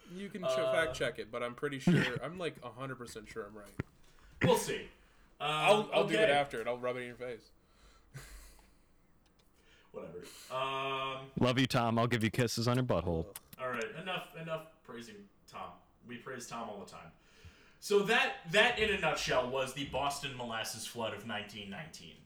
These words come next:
Speaker 2: Um, unprecedented industrial disaster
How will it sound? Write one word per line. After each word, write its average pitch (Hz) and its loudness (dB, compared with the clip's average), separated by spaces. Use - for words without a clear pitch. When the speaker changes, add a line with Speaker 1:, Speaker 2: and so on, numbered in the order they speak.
Speaker 2:
Um, 101 -6
unprecedented 180 -2
industrial 117 -6
disaster 98 -10